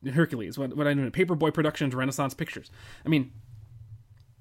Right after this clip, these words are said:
it, it's just, it just wasn't, I don't think it was meant to be. And I lobbied for it hard to, to stay on because they were, they were still kind of in,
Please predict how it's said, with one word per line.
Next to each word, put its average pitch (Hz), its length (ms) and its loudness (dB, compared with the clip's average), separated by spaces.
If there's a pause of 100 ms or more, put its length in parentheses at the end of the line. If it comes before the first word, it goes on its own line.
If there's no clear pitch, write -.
(1120)
it, 175 120 0
it's 170 220 0
just, 165 160 0
it 170 80 2
just 147 200 -2
wasn't, 131 480 2 (640)
I 151 60 2
don't 160 120 4
think 147 100 2
it 139 40 2
was 135 100 0
meant 131 160 -2
to 143 60 -6
be. 104 340 -6
And 127 100 -4
I 139 300 2
lobbied 135 400 2
for 127 180 -2
it 113 60 -8
hard 135 640 2 (380)
to, 123 120 -10
to 120 120 -12
stay 117 260 -4
on 175 360 6
because 135 260 0
they 123 80 0
were, 120 120 -2
they 127 220 -4
were 123 80 -2
still - 160 -4
kind 135 180 -2
of 123 80 -2
in, 127 120 -2